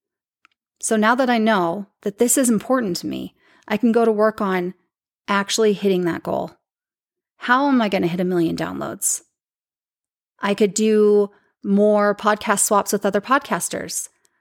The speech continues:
I could promote it more on my social media.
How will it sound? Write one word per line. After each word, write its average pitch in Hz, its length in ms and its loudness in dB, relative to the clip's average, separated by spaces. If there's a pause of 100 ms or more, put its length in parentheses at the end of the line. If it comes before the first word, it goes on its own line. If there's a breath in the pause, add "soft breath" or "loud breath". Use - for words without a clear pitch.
(220)
I 190 440 -2
could 202 720 0 (480 soft breath)
promote 220 340 2
it 233 120 -2
more 220 260 2
on 220 140 0
my 214 100 -2
social 226 360 -4
media. 240 600 0